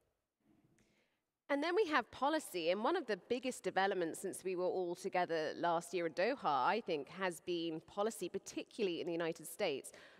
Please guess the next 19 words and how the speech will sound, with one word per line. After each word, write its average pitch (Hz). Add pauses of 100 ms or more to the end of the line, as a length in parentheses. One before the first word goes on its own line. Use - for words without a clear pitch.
(140)
Lawrence, 269
run 285
us 381
through 247
the -
I 208
R 196
A 165
and 196
what 208
it - (120)
has 175 (120)
done 165 (240)
for 165
this - (360)
part 185
of -
the 165
sector. 139